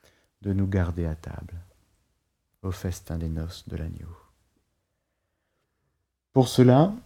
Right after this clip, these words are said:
il faut la foi. Croire que ma vie avec Jésus aujourd'hui porte du fruit pour la multitude. Au-delà du comment, au-delà de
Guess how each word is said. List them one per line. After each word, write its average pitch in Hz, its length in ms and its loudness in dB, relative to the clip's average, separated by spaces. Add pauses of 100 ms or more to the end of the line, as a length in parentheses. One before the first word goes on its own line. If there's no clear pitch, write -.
il 113 120 0
faut 123 240 -2
la 107 120 4
foi. 82 380 -8 (1900)
Croire 151 640 6 (220)
que 120 80 6
ma 127 260 8
vie 107 300 4
avec 98 220 4
Jésus 98 500 2
aujourd'hui 101 580 2 (140)
porte 101 320 -2
du 85 160 -6
fruit - 280 -8
pour 85 200 -6
la 82 80 -6
multitude. 87 680 -10 (1120)
Au-delà 127 380 8
du 127 100 2
comment, 101 380 4
au-delà 117 380 4
de 104 360 2